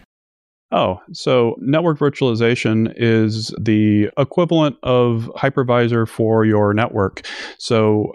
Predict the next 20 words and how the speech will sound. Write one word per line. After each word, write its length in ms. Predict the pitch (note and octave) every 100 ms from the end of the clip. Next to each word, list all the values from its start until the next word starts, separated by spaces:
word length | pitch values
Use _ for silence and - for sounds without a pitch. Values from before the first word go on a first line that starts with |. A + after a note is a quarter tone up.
| _
usually 640 | - C#3+ E3+ D#3 C#3 D3 D#3
you 200 | C3 C3
only 280 | C#3+ C3+ B2
have 360 | B2 A#2+ A2+ A2+
a 60 | A#2
certain 300 | - C#3 A#2+
number 380 | A#2+ A#2 A2+ A2
of 420 | G#2+ G2+ G2+ -
physical 320 | - C3+ C3 A#2+
network 340 | G#2+ G#2 G#2
cables, 440 | G#2+ G2+ A#2+ C#3+
you 100 | G#2+
only 300 | F2+ A2 G#2+
have 420 | G#2 G#2 G2+ G2+ - - - - -
a 140 | G2+
certain 520 | - B2+ A#2 A2+ G#2+ -
number 340 | A#2+ A#2 G#2+
of 300 | F#2 G2+ F#2+
network 320 | A2+ A2 G2+
switches, 460 | - C#3 - A2 -